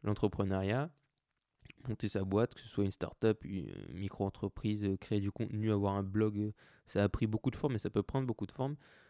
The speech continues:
C'était quelque chose que je voulais avant tout essayer. Euh, bien sûr, je me suis, j'y ai cru, c'est-à-dire je me suis dit que... Euh,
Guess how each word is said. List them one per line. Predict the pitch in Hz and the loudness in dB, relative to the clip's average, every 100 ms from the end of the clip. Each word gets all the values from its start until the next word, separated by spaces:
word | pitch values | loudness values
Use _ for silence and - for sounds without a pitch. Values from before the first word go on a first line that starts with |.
| _ | _
C'était | - 104 117 | -8 -4 -4
quelque | - - | -4 0
chose | 147 147 | 2 4
que | 113 | 4
je | 101 | 4
voulais | 113 127 | 4 4
avant | 104 101 101 | 4 2 0
tout | - 147 165 - _ _ _ | -2 -6 -8 -16 _ _ _
essayer. | 113 - 101 92 - _ _ _ _ 95 | 2 4 2 0 -4 _ _ _ _ -8
Euh, | |
bien | 82 101 | -2 -2
sûr, | - 123 | 2 0
je | 101 | 0
me | 82 | -4
suis, | - - | -8 -6
j'y | 90 87 | -2 -2
ai | |
cru, | - 196 | -2 -4
c'est-à-dire | 180 104 101 | 0 2 2
je | |
me | 95 | 2
suis | - 95 | -2 -4
dit | 110 | -4
que... | - 98 95 92 - - 123 | 0 2 2 0 -8 -12 -10
Euh, | - 90 | -8 -10